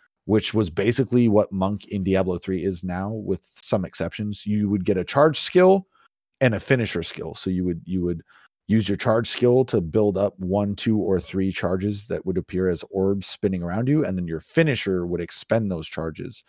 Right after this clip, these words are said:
um, for damage. And their third skill tree was traps, where they would place these little traps, whether it was, like, a flamethrower turret or, um, these, you know, triangulated fire wakes that would wave out and attack enemies.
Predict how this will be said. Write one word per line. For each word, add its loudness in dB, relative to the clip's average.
um, 2
for 2
damage. -4
And 4
their 6
third 4
skill 0
tree -2
was 0
traps, 0
where -2
they -2
would -6
place 0
these -4
little -2
traps, -8
whether -2
it -6
was, -6
like, -10
a -10
flamethrower -2
turret -4
or, -2
um, -10
these, -12
you -4
know, -4
triangulated 0
fire -2
wakes -6
that -4
would -10
wave -2
out -4
and -10
attack -10
enemies. -10